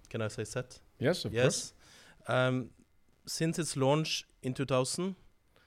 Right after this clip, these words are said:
Speaker 1: Gavi has prevented more than thirteen million future deaths and helped protect over seven hundred sixty million children with new and, uh, new vaccines.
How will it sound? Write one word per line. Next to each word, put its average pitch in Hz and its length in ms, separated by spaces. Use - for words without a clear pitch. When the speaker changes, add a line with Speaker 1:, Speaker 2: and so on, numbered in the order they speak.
Speaker 1:
Gavi 127 340
has 127 640
prevented 123 460
more 123 100
than 120 220
thirteen 131 480
million 117 260
future 113 380
deaths 110 400
and 120 120
helped 123 200
protect 123 480
over 113 300
seven 113 420
hundred 104 320
sixty - 340
million 98 440
children 110 320
with 104 100
new 101 240
and, 104 140
uh, 113 220
new 104 180
vaccines. 95 720